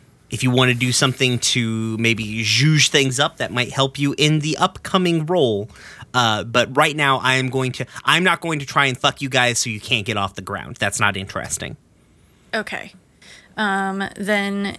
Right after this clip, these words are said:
Speaker 2: yeah, I think, I think Alwine is doing, like, last-minute systems checks and, um, you know, m-, making sure that everything is in, is in good condition for takeoff.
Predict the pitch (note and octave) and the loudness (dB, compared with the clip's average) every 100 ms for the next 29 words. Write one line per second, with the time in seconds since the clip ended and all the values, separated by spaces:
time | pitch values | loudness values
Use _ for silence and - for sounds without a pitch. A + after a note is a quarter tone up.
0 | - _ _ _ G#3+ G3 G3+ - - - | -14 _ _ _ -8 -4 -2 -2 -2 -4
1 | G#3 - A3 G#3+ - - - G#3+ C4 A#3+ | -4 -2 -2 -4 -8 -4 -2 2 2 2
2 | A3 A3 G#3+ G3+ G3 - G#3+ G3+ G3+ G3 | 2 2 0 0 -2 0 0 0 -2 -4
3 | G3 G3 F#3+ F#3+ G3+ G3+ - G3 F#3+ - | -6 -6 -6 -4 0 0 0 -2 -2 -4
4 | F3+ F#3+ F#3 - F#3 - - - - F#3 | -2 -4 -4 -2 -4 -2 -4 -4 -4 -4
5 | F#3 F#3 F#3 - - - - - - - | -4 -4 -4 -6 -10 -18 -20 -20 -20 -20
6 | - - - - - - G#3+ - _ _ | -20 -12 -4 -4 -4 -6 -6 -8 _ _
7 | _ _ _ _ _ _ _ _ G#3+ G3 | _ _ _ _ _ _ _ _ -6 -4
8 | - G#3+ - _ _ _ _ _ _ _ | -4 -6 -10 _ _ _ _ _ _ _
9 | _ _ _ _ _ - - G#3 G3 F#3+ | _ _ _ _ _ -18 -4 -2 0 0
10 | G#3+ F#3+ G3 F#3+ F#3 F#3 F#3+ F#3 F#3 F3+ | -2 -2 -2 0 0 0 0 -2 -2 -2
11 | F#3 F#3 - F#3+ F#3 F3+ F3+ G3 F3+ - | -2 -4 -2 -2 -2 -2 -4 -4 -4 -4
12 | - - - - - - - | -6 -8 -10 -8 -8 -8 -10